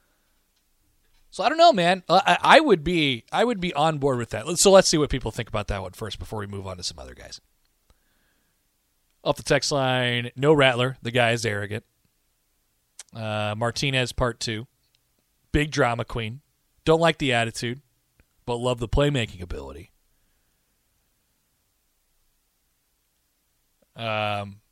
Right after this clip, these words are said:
well, that's a, that's an interesting first response. Here's, here's one more Rattler. Time to get a solid Q B with, with an attitude. Tommy Frazier was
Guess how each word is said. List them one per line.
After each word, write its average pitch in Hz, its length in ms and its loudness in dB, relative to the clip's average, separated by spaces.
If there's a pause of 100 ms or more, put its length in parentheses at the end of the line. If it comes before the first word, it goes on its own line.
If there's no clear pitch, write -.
(280)
well, 294 100 0
that's 269 160 0
a, 247 180 2
that's 208 200 -4
an 156 60 -10
interesting 147 500 -10 (440)
first - 280 -4
response. 139 560 -6 (120)
Here's, 165 240 -2 (120)
here's 139 200 -2
one 131 200 -4
more 170 280 4
Rattler. 131 380 2 (2250)
Time 139 160 -2
to 139 60 -6
get 139 140 -2
a 123 60 -6
solid 135 380 0
Q 127 160 -4
B 120 240 -4
with, 117 320 -6 (300)
with 156 220 0
an 127 80 0
attitude. 107 460 -8 (1160)
Tommy 139 220 -2
Frazier 131 360 -2
was 120 220 -8